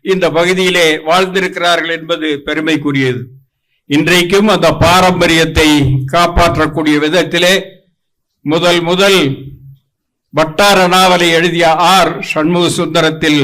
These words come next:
தொடங்கி சுப்ரபாரதி மணியன் வரைக்கும் இங்கே நாவலாசிரியர்களும் எழுத்தாளர்களும்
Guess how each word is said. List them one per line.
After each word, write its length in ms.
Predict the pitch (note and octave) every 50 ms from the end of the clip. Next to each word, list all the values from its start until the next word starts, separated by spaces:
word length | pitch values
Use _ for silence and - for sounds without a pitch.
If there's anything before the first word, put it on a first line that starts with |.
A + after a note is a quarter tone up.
| C#3+ - - - - - - - -
தொடங்கி 380 | - E3 F3+ F#3+ G#3 G#3 G#3+ G#3+
சுப்ரபாரதி 760 | F#3+ - F3 E3 E3+ F#3 G3 G3 F#3 F#3+ F#3 F3 F3 E3+ F3
மணியன் 400 | E3+ E3+ E3+ E3+ F3 E3+ E3+ E3 D#3+
வரைக்கும் 440 | E3 F3+ G#3 G#3 G3 A3 A3+ G3+ D3 - - - - - - _
இங்கே 320 | - F3+ F3+ F3 F3+ E3+ E3 D#3+ D3+ D#3+ - - - -
நாவலாசிரியர்களும் 1120 | D3 D#3 F3 G3+ G#3+ G#3 G3 F#3+ F#3+ F#3 - - C#3+ D3+ F3 F3 E3+ E3+ E3+ F3 E3+ F3
எழுத்தாளர்களும் 920 | E3 D#3+ E3+ G3 F#3+ F#3+ F#3 F3+ E3+ E3+ F3 E3 D#3+ F3 F3 E3+ D3+ D3